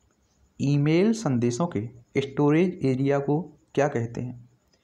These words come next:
ईमेल संदेशों के स्टोरेज एरिया को क्या कहते हैं? इसे कहते हैं मेल बॉक्स। पैंतीस में आपका सी होगा। पैंतीस में क्या होगा?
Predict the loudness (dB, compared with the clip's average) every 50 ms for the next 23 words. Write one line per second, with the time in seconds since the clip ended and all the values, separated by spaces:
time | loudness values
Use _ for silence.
0 | _ _ _ _ _ _ _ _ _ -2 0 0 0 2 2 2 2 2 0 -2
1 | -4 -10 -20 _ _ _ _ _ _ _ _ -8 -2 -2 0 0 2 2 2 2
2 | 2 0 0 0 0 -2 -2 -4 -4 -2 0 2 2 4 2 0 0 0 0 0
3 | 0 2 0 0 -2 -2 -4 -6 -8 -8 -10 -12 -16 -20 _ _ -2 -2 0 0
4 | 0 -2 -4 -4 -4 -6 -8 -8 -10 -12 -16 -20 -20 _ _ _ _ _ _ _
5 | _ _ _ _ _ _ _ _ _ _ _ _ -8 -4 -2 0 2 2 2 2
6 | 2 2 0 0 2 0 2 2 2 2 2 2 0 0 -2 -2 -4 -10 -18 -20
7 | -20 -20 -20 _ _ _ _ _ _ _ _ _ _ _ _ _ _ _ _ _
8 | _ _ _ _ _ _ _ _ _ _ _ -4 -2 0 0 0 0 0 0 0
9 | 0 -2 -2 -2 -2 -4 -4 -4 -4 -8 -20 -20 _ _ _ _ _ _ _ _
10 | -20 -18 -8 -4 -2 -2 0 0 -2 -2 -4 -6 -10 -16 -20 _ _ _ _ _
11 | _ _ _ _ _ _ _ _ _ _ _ _ _ -2 -2 0 0 -2 -2 -2
12 | -2 -4 -2 0 0 2 2 0 -2 -4 -10